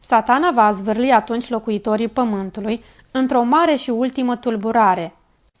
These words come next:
Când îngerii lui Dumnezeu încetează a mai ține sub control vânturile violente ale patimii umane, toate elementele luptei vor fi slobozite.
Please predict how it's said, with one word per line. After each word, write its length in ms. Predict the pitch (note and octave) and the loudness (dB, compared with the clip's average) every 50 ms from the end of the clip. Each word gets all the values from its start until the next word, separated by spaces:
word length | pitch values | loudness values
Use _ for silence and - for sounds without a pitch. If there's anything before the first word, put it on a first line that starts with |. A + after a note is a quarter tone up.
| _ _ _ _ _ _ _ | _ _ _ _ _ _ _
Când 240 | - C4+ B3+ B3+ A#3 | -2 0 0 2 2
îngerii 380 | D4+ E4 D#4+ D#4+ D#4+ D4+ D#4 C#4+ | 0 0 0 2 2 2 2 2
lui 140 | D4 C#4+ | 0 -2
Dumnezeu 540 | B3 C#4+ C4+ C4+ C4+ B3+ C4 C#4+ C4+ B3+ A3 | -2 -2 -2 -2 -2 -2 0 0 0 0 0
încetează 600 | G3+ G3+ G3 - G#3 G3+ - A#3 A3+ A3+ A3 A#3 | -2 -4 -4 -6 -8 -6 -2 0 0 0 2 0
a 60 | A3+ | -2
mai 180 | A3 A3 G#3+ A3 | 0 0 -2 -4
ține 260 | G#3+ - - A3+ A3 | -4 -6 -6 -4 -4
sub 240 | A3 A3 - A3+ G#3+ | -4 -6 -10 -12 -10
control 560 | - A#3+ A3+ A3+ A3 - B3 A3+ G3+ F#3 F#3+ _ _ _ _ _ _ - | -6 -4 -4 -4 -4 -2 0 0 0 -2 -4 _ _ _ _ _ _ -10
vânturile 640 | - A3 A3+ C#4+ C#4+ C4+ B3+ A#3+ A3 A3+ A3 A3 | -8 -4 -2 -2 -2 -2 -2 -4 -2 -2 -2 -2
violente 640 | G#3+ G3+ G#3+ A3+ A3 A3 A3 A#3 A3 G3+ G3 - G#3 | -2 -2 -2 0 0 0 0 0 -2 -2 -4 -4 -2
ale 200 | G3 G3 G3 G3 | -2 -2 -2 -2
patimii 500 | G3 - G#3+ G#3+ G#3+ - A#3 A3 A3 A3 | -2 0 0 0 0 -2 -6 -4 -4 -4
umane, 500 | A3 A3+ A3+ A3 G3+ G3 F#3+ G3 G3+ A3 - _ _ _ _ _ _ _ - | -4 -4 -2 -2 -4 -4 -4 -6 -8 -8 -10 _ _ _ _ _ _ _ -6
toate 340 | - B3+ C4+ D#4 D4+ D#4+ | 0 2 2 2 2 2
elementele 720 | D4 C#4 B3 A3+ A3 A3 A#3+ B3+ B3+ C4+ A#3+ G#3+ G3+ G#3 | 0 2 2 0 -2 -2 -2 -2 -2 -2 -2 -2 -2 -2
luptei 380 | G3+ G#3 G#3+ G#3+ - - B3 A#3+ | -2 -4 -4 -4 -2 -2 -2 -2
vor 160 | G#3 G#3 G3 | 0 -2 -4
fi 160 | G3+ G3+ A3 | -4 -4 -8
slobozite. 920 | G#3+ G#3+ - A3 G3+ G3 G#3 G3+ F3+ G3+ G3+ F3+ - - F3+ F3 - _ | -8 -6 -4 -4 -4 -2 -4 -6 -4 -6 -8 -8 -8 -8 -10 -10 -10 _